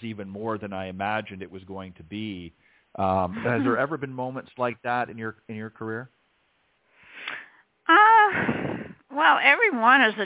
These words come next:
Speaker 2: journey, really. Uh, and
Speaker 1: Mm-hmm.
Speaker 2: each part of it you have to analyze and figure out how to make all the parts work. I think that's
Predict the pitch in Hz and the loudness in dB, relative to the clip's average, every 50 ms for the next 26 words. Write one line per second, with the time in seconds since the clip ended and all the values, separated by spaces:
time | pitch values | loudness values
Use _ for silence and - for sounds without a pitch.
0 | 180 - 208 220 214 208 180 151 147 143 151 185 202 202 208 208 180 - 156 160 | -6 -4 0 2 2 2 2 0 -2 -6 -8 -6 -2 -2 0 0 0 0 0 0
1 | 190 190 - - _ _ - - - - 208 208 208 - - - _ _ _ 196 | -2 -4 -8 -16 _ _ 0 2 2 2 4 2 2 2 0 -4 _ _ _ 0
2 | 220 208 196 202 220 262 254 - - - - - - 208 220 233 240 220 180 180 | 0 0 -2 -4 -6 -6 -4 -6 -8 -8 -4 2 4 6 6 6 4 2 0 0
3 | 185 185 - - - 196 202 202 214 190 202 - - - - - 202 202 208 220 | 0 0 -2 -6 -12 -12 -6 -2 0 0 0 -2 -6 -10 -6 -2 0 0 0 2
4 | 214 196 190 185 180 180 175 175 175 180 - - 196 185 196 _ - 202 196 196 | 2 2 2 4 4 4 2 2 0 -4 -6 -10 -14 -16 -12 _ -8 -6 -2 0
5 | 190 185 180 175 175 185 196 208 180 180 180 175 180 175 156 _ _ _ _ _ | 2 4 4 4 4 2 0 0 0 2 2 0 -2 -4 -6 _ _ _ _ _
6 | - - 190 180 180 196 185 - - 185 185 185 185 175 170 _ - 190 180 175 | -18 -8 -2 0 0 0 0 -2 2 4 4 4 2 0 -4 _ 2 2 2 2
7 | - - - _ 190 190 196 180 170 160 160 - - - _ _ _ _ _ _ | 0 -4 -12 _ -2 0 2 2 2 0 -2 -6 -14 -20 _ _ _ _ _ _
8 | _ _ _ - 185 220 220 240 220 185 190 185 208 | _ _ _ -2 0 0 0 0 0 2 4 4 2